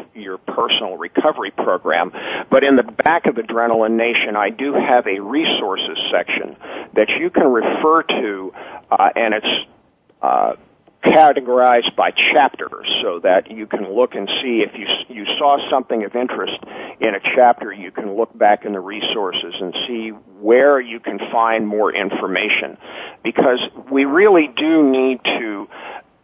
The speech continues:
empower ourselves with better knowledge about all of these factors that create chronic stress in our society.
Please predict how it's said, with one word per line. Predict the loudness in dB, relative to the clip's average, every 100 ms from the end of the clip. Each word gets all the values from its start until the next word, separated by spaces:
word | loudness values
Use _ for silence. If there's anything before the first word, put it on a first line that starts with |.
| _ _ 0
empower | 0 0 -2 4 6 6 6
ourselves | 2 2 0 2 2 2 -4
with | -10 -12 -4
better | 2 2 2
knowledge | -2 0 2 4 2 0 -4 -4 -2
about | -2 2 4 4 0 _
all | 4 6 6
of | 4 -2
these | -2 0 2
factors | 0 0 -4 -10 -8 -6 -2
that | -2
create | 0 -2 2 2 2 0
chronic | 0 0 0 -2 -2
stress | -2 -2 -4
in | -4
our | -4
society. | -6 -6 -4 0 4 2 0